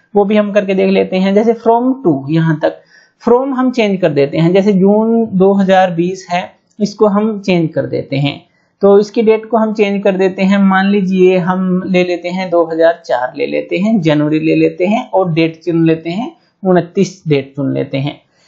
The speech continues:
तो जनवरी उनतीस दो हज़ार चार से जो तेईस जून दो हज़ार बीस तक की अगर हम date देखें तो हमारे होते हैं सोलह year, चार month, तीन week, चार डे, या फिर ये फ़ाइव नाइन नाइन ज़ीरो days।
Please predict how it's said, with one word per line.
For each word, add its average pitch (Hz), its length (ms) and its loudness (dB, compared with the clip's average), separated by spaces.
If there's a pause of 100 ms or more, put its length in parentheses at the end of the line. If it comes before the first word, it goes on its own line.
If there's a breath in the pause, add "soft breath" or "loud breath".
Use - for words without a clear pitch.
(180)
तो 226 60 2
जनवरी 254 380 0
उनतीस 254 380 0
दो 220 180 4
हज़ार 214 280 2
चार 208 340 0
से 196 400 0 (180)
जो 196 260 4
तेईस 202 360 2
जून 190 260 2
दो 180 120 4
हज़ार 180 220 2
बीस 185 320 -8
तक - 240 -2
की 185 120 0
अगर 175 200 0
हम 175 200 -4
date 165 260 0
देखें 165 540 -4 (280)
तो 196 60 2
हमारे 185 280 2
होते 170 260 -2
हैं 180 160 0
सोलह 175 460 2
year, 175 240 2
चार 160 380 0
month, 170 240 -4
तीन 165 420 -2
week, 202 300 -2
चार 143 340 -2
डे, - 140 -16 (640)
या 185 140 4
फिर 214 180 0
ये 196 240 4
फ़ाइव 196 280 0
नाइन 180 240 0
नाइन 165 240 4
ज़ीरो 165 180 2
days। 139 220 -6